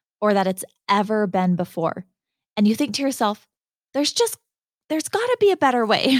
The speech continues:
<laughs> I shouldn't have to pay this much in taxes." So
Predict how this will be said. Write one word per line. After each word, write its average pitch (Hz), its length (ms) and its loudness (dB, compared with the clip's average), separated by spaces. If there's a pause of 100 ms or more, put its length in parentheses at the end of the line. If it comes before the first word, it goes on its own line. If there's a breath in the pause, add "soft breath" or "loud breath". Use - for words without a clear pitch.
<laughs> - 120 -8
I 277 100 2
shouldn't 453 300 -2
have 330 200 -4
to 302 80 -10
pay 240 280 -4 (280 soft breath)
this 196 680 2
much - 480 -6 (160)
in 185 220 -2
taxes." - 680 -12 (1160)
So 262 360 0